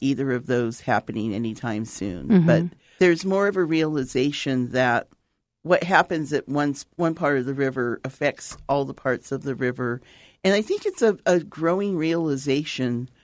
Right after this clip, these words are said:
Speaker 1: of how the environment and the wa-, lands and the waters are all connected to each other. And I think it's also a reflection that people are starting to listen to us Indigenous peoples.
Speaker 2: Right.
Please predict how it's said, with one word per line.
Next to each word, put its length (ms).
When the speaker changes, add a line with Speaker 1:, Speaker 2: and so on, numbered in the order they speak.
Speaker 1:
of 560
how 400
the 340
environment 760
and 220
the 40
wa-, 220
lands 320
and 140
the 60
waters 600
are 160
all 120
connected 600
to 160
each 320
other. 400
And 120
I 80
think 200
it's 140
also 260
a 80
reflection 560
that 120
people 300
are 60
starting 360
to 80
listen 340
to 200
us 140
Indigenous 520
peoples. 540
Speaker 2:
Right. 360